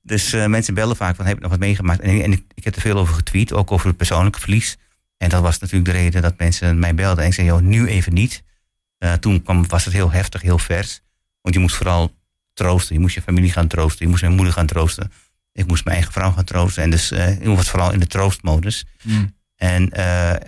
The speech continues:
Speaker 1: f-, zelf tr-, kan ik mezelf troosten door vooral heel veel werk te verzetten, veel te lezen, te begrijpen wat er gebeurt.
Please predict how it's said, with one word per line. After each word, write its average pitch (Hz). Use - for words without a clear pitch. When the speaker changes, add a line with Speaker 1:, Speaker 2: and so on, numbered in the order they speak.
Speaker 1:
f-, -
zelf 104
tr-, -
kan 98
ik 101
mezelf 98
troosten 92
door 90
vooral 85
heel 92
veel 90
werk 87
te 85
verzetten, -
veel 90
te 87
lezen, 87
te -
begrijpen 92
wat 85
er -
gebeurt. -